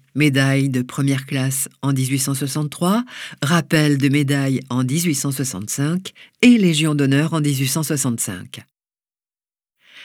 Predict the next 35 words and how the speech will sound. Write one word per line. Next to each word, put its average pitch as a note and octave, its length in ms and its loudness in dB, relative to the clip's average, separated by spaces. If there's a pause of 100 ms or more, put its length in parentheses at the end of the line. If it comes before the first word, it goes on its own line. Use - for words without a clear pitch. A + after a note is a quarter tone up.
(140)
À F3+ 80 6
la G#3 100 6
suite A3 240 4
de C#3 80 4
l'art D3 320 4
troubadour, C#3 640 2 (320)
peinture D#3+ 500 0
à D#3 60 2
la C#3+ 100 2
fois C#3 200 -4
sentimentale C#3 640 0
et C3+ 40 0
romantique, C3 680 -2 (300)
qui F#3+ 160 4
exalte D#3+ 540 2
le C#3 100 2
sentiment D#3+ 540 0
du B2+ 120 0
bon D3 240 4
vieux C#3 200 2
temps, E3 320 -2 (480)
le G3 100 4
Moyen A3 400 6
Âge G#3 320 2
reste G3 300 0
une G3 180 2
des F#3 140 4
sources F#3 300 -2
d'inspiration F3+ 600 0
favorites D3+ 640 -2
des C#3+ 220 0
artistes C3 540 -4 (120)
au E3+ 120 4
dix-neuvième C3+ 500 2
siècle. A2 440 -8